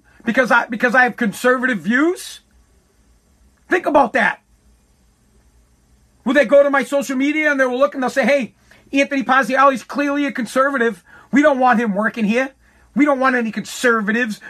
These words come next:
We don't want anybody that loves this country. Get, get him out of here."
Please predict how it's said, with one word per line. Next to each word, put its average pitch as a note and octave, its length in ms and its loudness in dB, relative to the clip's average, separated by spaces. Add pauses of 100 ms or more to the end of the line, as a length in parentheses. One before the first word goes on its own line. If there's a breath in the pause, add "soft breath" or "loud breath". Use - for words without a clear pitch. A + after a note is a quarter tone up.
We C4+ 120 2
don't C#4 140 2
want B3+ 140 0
anybody A3+ 300 -2
that F#3+ 200 -4
loves A3 300 0
this A#3 180 -6
country. A3+ 520 -4 (680)
Get, - 200 0
get E4 140 2
him D#4+ 100 2
out E4 220 4
of A3 60 -2
here." F3+ 260 -4